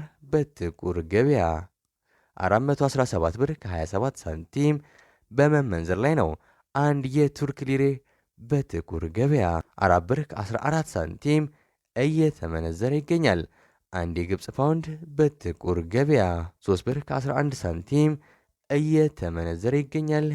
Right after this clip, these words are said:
የዛሬው የጥቁር ገበያ እንዲሁም የባንኮች የምንዛሬ ተመን ይህን ይመስላል። እስከ መጨረሻው ድረስ እየተከታተላችሁን ስለሆነ ከልብ የመነጨ ምስጋናችንን ያቀረብን፣ ሰብስክራይብ ካላሉ ሰብስክራይብ በማድረግ ቤተሰብ እንዲሆኑ በአክብሮት እየጠየቅን፣ ሐሳብ አስተያየቶን ኮሜንት ላይ፣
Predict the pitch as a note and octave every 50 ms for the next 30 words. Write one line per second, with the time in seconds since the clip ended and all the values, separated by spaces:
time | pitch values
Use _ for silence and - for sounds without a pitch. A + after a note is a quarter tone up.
0 | C#3+ B2+ F#2+ F2 E2+ G2+ A2+ C#3+ E3 D#3 - - _ _ _ _ - G#2 B2 B2+
1 | - D3+ D3 - D3 C#3+ C3 D3 C#3 C#3+ C#3+ C#3 C3+ C#3 C3+ C3 G2+ E2 E2 D#2+
2 | E2+ - D3 D3+ - - - D#3 D3+ D3+ D3+ C#3 D3+ D3+ D3+ C#3+ - - - -
3 | F2 F2 F2 F2 G#2 B2+ - - D#3+ D#3+ D#3 - _ _ _ _ _ _ _ -
4 | - - E3+ D#3 D#3 D3+ D3 D3+ D3 D3 C3 D3 C#3+ C3+ B2+ D3 C#3+ B2+ - F#2
5 | F2 - - - B2 - D3+ - - D#3 D3+ D3 C#3+ - - C#3 C3+ B2+ - E2+
6 | E2+ F2 A2 D3+ D#3 _ - - - _ _ - D#3+ D#3 D#3+ D3 A#2 - - F2
7 | F2 G2 A2+ D3 D#3 D#3 D3 - C#3+ C#3 C3+ - - C#3 C3+ C#3 - - C3+ C3+
8 | C3 B2+ - - B2 C3 C3 C#3 C#3 - _ _ _ _ _ _ _ _ - -
9 | C#3+ C#3 - - F2 D#2+ D#2 - - - - - - - - - - - G2+ F2+
10 | - - A#2 A#2 A#2+ C3+ C3+ C#3 C#3 C#3 C#3 B2+ _ _ _ _ _ _ _ _
11 | - - F#2+ G2+ A2+ - - C#3+ C3 C3+ C3 B2+ C#3 C3+ C3+ B2+ C3 B2+ - -
12 | F2+ - - F2+ F2 - F#2+ G2 - D3 D3+ D3 _ _ _ _ _ _ _ -
13 | A#2 - - D3+ C#3+ C#3 B2+ - _ - - G#2 A2 - - C3+ C3 B2+ - C3
14 | C3 B2 - F2+ E2+ E2 - B2+ C#3 D3